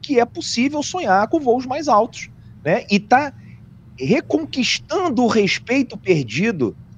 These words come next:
dos últimos anos, das últimas décadas, jogando bola.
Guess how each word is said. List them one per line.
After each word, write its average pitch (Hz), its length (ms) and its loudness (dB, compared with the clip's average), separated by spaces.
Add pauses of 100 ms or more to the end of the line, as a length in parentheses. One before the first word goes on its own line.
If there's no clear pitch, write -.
(220)
dos 165 180 -4
últimos 156 420 -2
anos, 170 240 4
das 143 200 -2
últimas 156 400 -6
décadas, 135 480 2
jogando 240 420 0
bola. 196 580 2